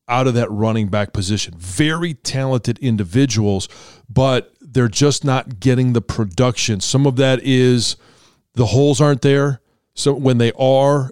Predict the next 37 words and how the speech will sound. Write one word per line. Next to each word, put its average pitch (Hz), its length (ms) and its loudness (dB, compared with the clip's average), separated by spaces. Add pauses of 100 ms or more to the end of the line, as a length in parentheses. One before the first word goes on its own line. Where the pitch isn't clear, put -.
(120)
they 123 200 0
seem 143 240 0
to 127 60 2
be 117 140 0
out 117 200 0
of 113 120 2
rhythm 131 240 2
and 117 120 0
they're 107 80 0
not 104 160 -4
hitting 139 320 2
them 135 100 6
in 131 80 4
the 120 80 0
same 135 320 4
way. 131 340 4 (420)
But 123 280 -2
this 135 240 2
is 131 140 2
a 131 80 4
team, 123 720 2 (140)
as, 123 380 0
and 117 140 0
I, 117 60 0
and 123 160 -2
I 123 80 4
warn 127 720 2 (480)
Michigan 139 560 2
fans, 135 640 2
and 117 180 0
I 110 80 2
would 110 160 0
warn 135 400 4
this 123 180 2
Michigan 123 380 -2
football 123 420 -2
team, 123 460 -2